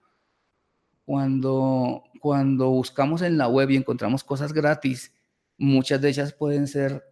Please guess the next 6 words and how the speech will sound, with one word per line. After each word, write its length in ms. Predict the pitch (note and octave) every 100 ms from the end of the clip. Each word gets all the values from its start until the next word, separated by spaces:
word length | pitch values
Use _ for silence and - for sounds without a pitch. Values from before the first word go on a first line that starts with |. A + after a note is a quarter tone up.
| -
transparentes, 800 | D3 C3+ B2+ B2+ B2 B2 B2+ -
funcionales 840 | C3+ A#2+ B2 A#2+ B2 A#2+ B2 - _ _ _ _
y, 460 | - B2+ A#2+ A#2+ A#2+
digamos 380 | A#2 A#2 B2
que, 160 | - A2+
éticas. 580 | A#2+ - A#2 - -